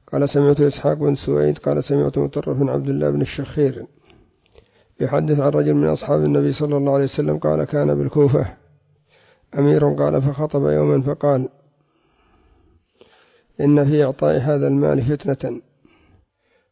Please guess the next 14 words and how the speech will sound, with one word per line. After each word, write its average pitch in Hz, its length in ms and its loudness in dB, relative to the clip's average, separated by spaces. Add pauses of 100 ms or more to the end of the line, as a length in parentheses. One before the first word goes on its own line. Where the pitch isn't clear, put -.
(140)
وفي 147 300 2
إمساكه 139 760 0 (600)
فتنة.' - 480 -2 (1900)
وبذلك 147 540 2
قام 147 340 2
به 147 220 2
رسول 147 300 0
الله 147 240 2
صلى 147 260 -2
الله 151 220 0
عليه 151 160 2
وسلم 147 320 0
في 143 120 0
خطبته 147 560 -4